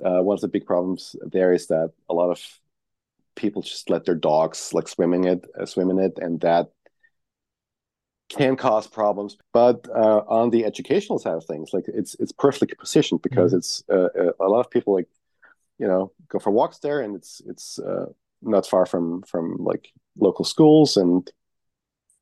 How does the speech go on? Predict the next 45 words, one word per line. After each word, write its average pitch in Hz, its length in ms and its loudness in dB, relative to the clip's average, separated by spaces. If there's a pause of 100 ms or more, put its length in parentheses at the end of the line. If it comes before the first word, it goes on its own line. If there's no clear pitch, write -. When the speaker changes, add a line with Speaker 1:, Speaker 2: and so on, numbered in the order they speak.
(400)
Speaker 1:
and 95 140 2
they, 95 180 6
then 85 200 2
this, - 320 -2
this, 98 160 -2
the 101 80 0
schools 117 420 4
now 95 140 4
has, 87 280 -2
has 87 160 -4
their 87 180 0
own, 135 260 2
like, 123 180 -2
pond, 123 420 -2
you 104 60 -4
know, 113 200 -6
because - 240 -14
they, 95 180 -8
they 98 80 -8
were 95 100 -6
kinda, 87 200 -6
like, 87 160 -4 (460)
inspired, 113 580 4
and, 90 220 2
like, - 200 -2
you - 300 -2
know, 90 220 4
and 90 160 0
especially - 320 0
with 101 120 -2
kids, - 300 -2
it's - 120 -6
like, - 140 0
you 123 60 -2
know, 120 100 2
they 117 100 0
get, 127 200 0
they 117 100 2
see - 180 -6
something 135 280 -2
like 120 160 -2
that, 120 220 -2
they 107 80 -8
go 107 120 -6
home, 110 380 -6